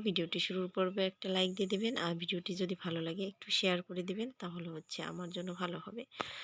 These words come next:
তো যেহেতু আমি ভিডিও দেয়া ভুলেই গিয়েছি প্রায়, ভালো লাগে না এখন কেন জানি না। তো অনেক দিন পর একটা ভিডিও আপনাদের মাঝে নিয়ে এলাম। আমি আশা করব আমার সকল আপু ভাইয়ারা আমার ভিডিওটি স্কিপ না করে মন দিয়ে দেখবেন। এটা হচ্ছে গ্রামের বাড়ির ভিডিও। আমি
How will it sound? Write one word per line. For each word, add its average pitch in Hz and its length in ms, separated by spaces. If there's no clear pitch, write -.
তো - 140
যেহেতু 233 300
আমি 202 140
ভিডিও 190 280
দেয়া 180 220
ভুলেই 180 340
গিয়েছি 185 320
প্রায়, 175 340
ভালো 185 260
লাগে 180 260
না 185 180
এখন 175 240
কেন 175 280
জানি 175 260
না। 208 120
তো - 80
অনেক 190 220
দিন 196 180
পর 185 220
একটা 185 220
ভিডিও 180 280
আপনাদের 175 340
মাঝে 170 240
নিয়ে 170 220
এলাম। 180 200
আমি 202 180
আশা 220 220
করব 202 260
আমার 196 240
সকল 185 340
আপু 175 220
ভাইয়ারা 175 460
আমার 175 240
ভিডিওটি 170 480
স্কিপ - 280
না 190 100
করে 180 240
মন 190 260
দিয়ে 190 140
দেখবেন। 160 380
এটা 208 140
হচ্ছে 214 340
গ্রামের 185 400
বাড়ির 180 260
ভিডিও। 175 380
আমি 175 300